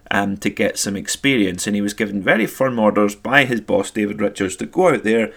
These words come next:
take it easy, get used to the roads, and just finish the rally and, and get the mileage up. Um, but over the course of that weekend, he rolled the,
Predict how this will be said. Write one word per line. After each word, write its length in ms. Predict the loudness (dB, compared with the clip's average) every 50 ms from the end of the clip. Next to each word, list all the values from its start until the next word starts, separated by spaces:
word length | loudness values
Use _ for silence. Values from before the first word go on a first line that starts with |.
| -20 -20 _ _
take 220 | -4 -4 -2 -2 0
it 100 | 2 4
easy, 420 | 4 4 4 4 4 2 2 0 -4 _ _ _ _ _ _ _ _ _
get 240 | 2 2 2 4 2
used 220 | 0 0 0 0
to 80 | -2 0
the 100 | 0 2
roads, 320 | 4 4 4 4 2 0 -4 -4
and 100 | -4 -2
just 180 | -2 -4 -4
finish 320 | -2 -2 0 0 0 -2 -2
the 120 | -4 -2
rally 320 | -2 0 -2 0 0 -2
and, 240 | -2 -2 -4 -8 -10 -4 -2
and 160 | -2 -2 -2
get 180 | -2 -4 -4 -4
the 80 | -6
mileage 380 | -4 -2 -2 -2 -2 -2 -2 -4
up. 180 | -6 -6 -8 -12 _ -20 -20 -20 -20 -20 -20 -20 -20 -20 _ _ _ _ 0
Um, 440 | 2 4 4 4 2 0 -4 -8 -12 _ -4
but 260 | 2 4 6 6 8
over 200 | 8 6 6 4
the 80 | 0 0
course 240 | 2 4 2 4
of 60 | 4 2
that 140 | 2 2
weekend, 420 | 2 0 -2 0 0 0 2 2 0
he 120 | 0 0
rolled 600 | 0 0 0 2 4 4 4 4 2 0 -2 -6 -6
the, 460 | -2 0 0 0 0 0 -2 -2